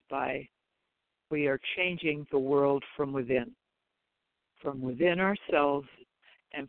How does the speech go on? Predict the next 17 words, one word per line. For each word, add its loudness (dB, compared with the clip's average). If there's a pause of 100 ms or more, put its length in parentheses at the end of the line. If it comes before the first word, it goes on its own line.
from -6
within -2
the -2 (100)
dream -4 (400)
of -4
this -10 (180)
world. -8 (2250)
And -6 (140)
six, 0 (640)
we 0
are 0
all 2 (120)
part -4 (320)
of -10
the -12
global -2 (160)
shift -2